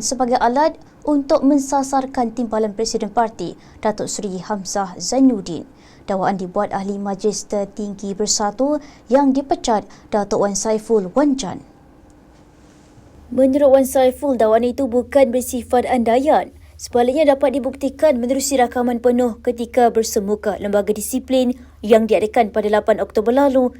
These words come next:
di Ibu Pejabat Parti itu. Beliau berkata kandungan perjumpaan tidak membincangkan aduan terhadap dirinya. Sebaliknya, lembaga disiplin cuba mewujudkan persepsi negatif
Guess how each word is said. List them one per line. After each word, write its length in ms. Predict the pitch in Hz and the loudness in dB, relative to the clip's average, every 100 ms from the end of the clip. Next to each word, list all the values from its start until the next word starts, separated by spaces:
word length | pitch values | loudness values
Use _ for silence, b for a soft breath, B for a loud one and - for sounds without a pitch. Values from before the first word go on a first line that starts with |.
| B | B
di 160 | - 240 | -8 -6
Ibu 160 | 254 269 | -4 0
Pejabat 400 | 269 220 226 - | 2 4 2 0
Parti 400 | 202 190 233 262 | -6 -4 -6 -4
itu. 400 | 233 196 - - - - - - | -2 -2 -2 -12 -20 -20 -20 -10
Beliau 240 | - 233 311 277 | 0 4 6 4
berkata 400 | 285 302 302 294 | 2 2 4 4
kandungan 480 | 294 277 285 262 285 | 4 2 4 4 2
perjumpaan 560 | 269 262 247 254 294 247 | 2 -2 0 2 2 0
tidak 400 | 269 262 262 240 | -2 6 6 6
membincangkan 800 | 254 233 233 220 226 226 269 233 | 0 0 -4 -2 -4 -2 0 -2
aduan 400 | 226 240 262 214 | -2 2 4 2
terhadap 560 | 208 202 214 226 190 | -4 -4 0 0 0
dirinya. 560 | 220 220 262 294 202 - b - | -4 -2 2 2 0 -6 b -12
Sebaliknya, 560 | - 208 202 208 240 | -8 -6 -4 0 0
lembaga 400 | 220 208 214 208 | 0 0 0 -2
disiplin 400 | 208 233 226 240 | -6 -8 -2 -2
cuba 320 | 247 262 240 | 0 0 2
mewujudkan 800 | 233 262 311 302 254 - 269 233 | 4 2 0 -2 -4 0 0 2
persepsi 480 | 247 233 226 - 240 | 0 2 0 -2 -2
negatif 560 | 214 226 247 247 214 | 2 2 2 0 -4